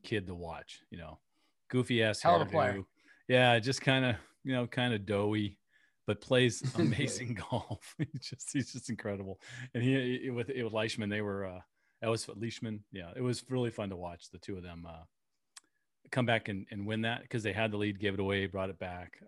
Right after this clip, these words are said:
Speaker 1: Uh, super fun. The birdie after the water, after the shot into the water on sixteen,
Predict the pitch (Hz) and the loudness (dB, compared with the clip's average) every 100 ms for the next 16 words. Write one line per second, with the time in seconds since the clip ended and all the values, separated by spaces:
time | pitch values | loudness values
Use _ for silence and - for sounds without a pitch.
0 | 107 85 82 87 95 _ - 135 113 113 | -18 -16 -16 -18 -20 _ -12 -10 -6 -2
1 | 104 98 82 113 113 110 104 110 95 95 | -2 -2 0 0 2 2 0 -4 -6 -2
2 | 98 101 107 104 113 107 104 - 107 104 | -2 -2 -6 -8 -8 -8 -8 -2 -2 -2
3 | 101 95 92 95 98 92 90 85 87 - | -4 -4 -4 -4 -6 -6 -8 -10 -12 -14
4 | - - - 139 147 | -12 -12 -8 -4 -4